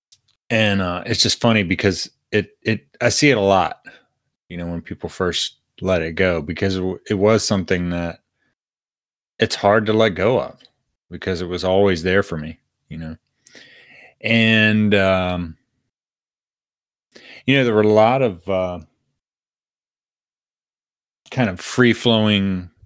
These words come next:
writings in there, and then realizing how I feel about my parents and a lot of the lessons that I learned from them because I was living with my dad and seeing him on a day-to-day basis at the time.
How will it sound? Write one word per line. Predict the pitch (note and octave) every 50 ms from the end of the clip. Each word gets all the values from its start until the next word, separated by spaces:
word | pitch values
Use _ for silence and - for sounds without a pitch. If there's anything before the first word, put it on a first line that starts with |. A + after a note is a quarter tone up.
| _ _ _ _ _ _ _ _ _ _ _ _ _ _ _ _
writings | - F#2 F#2+ G2+ G#2 G2+ G2+ G2 G2 F#2 F2+
in | F#2+ F#2+
there, | F#2+ F#2+ F#2+ F#2+ F#2+ G2 G2
and | F2+ E2 F2+ F2 F2
then | E2+ E2+ E2 E2+ E2+ E2+ _ _ _ _ _ _ _ _ _ _ _ _ _ _ _ _ _ _ _ _ -
realizing | G2+ G2+ G2+ G2+ G2 G2 G2 G2 G2 F#2 G2 G2 F#2 F#2 F#2 F#2 F2+ - - _ _ _ _ -
how | - - G2 G2+ G2
I | F#2+
feel | F#2 - A2 G2+
about | E2+ F2 F2+ E2+
my | E2 E2+
parents | - - - G#2 G#2 G#2 G2+ G2 - - - - - - - - - _ _ _ _ _ -
and | F2 F2+ F2 F2 F2 F2 F2 - - - -
a | G#2
lot | G2 G2 G2 G2
of | G2 E2+
the | F#2
lessons | F2+ F#2 F#2+ G2 F#2 - - F#2+ F2 F2 D#2+
that | F#2+ F2+ F2
I |
learned | E2+ F2 F2 E2 D#2+
from | - F2 E2+ F#2
them | G#2 G#2+ G#2+ G#2 G2+
because | F#2+ - - F2+ F#2
I | F2+
was | F2 F2 E2 - - -
living | G2 F#2+ F#2 F2+ F2+ F2+ F2+
with | F2+ E2+ - _ _ _ _ - - - - - - - _ _ _ _ _ _ _
my | - F#2 F#2
dad | E2+ G#2 G2+ G2+ G2+ G2 F#2+
and | F#2+ F#2
seeing | - - G2+ G2 F#2+ F2+ E2+
him | F2+ G2 G2 F#2+ F#2+
on | F2+ F2+
a | F2
day-to-day | E2 D2+ F#2+ F#2+ F#2+ F2 E2 D#2+ F2 E2+ E2
basis | D2 F2+ F2+ F#2+ G2 - - F2 E2 -
at | F2+ E2+ D#2+ -
the | -
time. | - - G#2 G#2+ G#2+ G2 F2 E2+ F2 G2 G#2+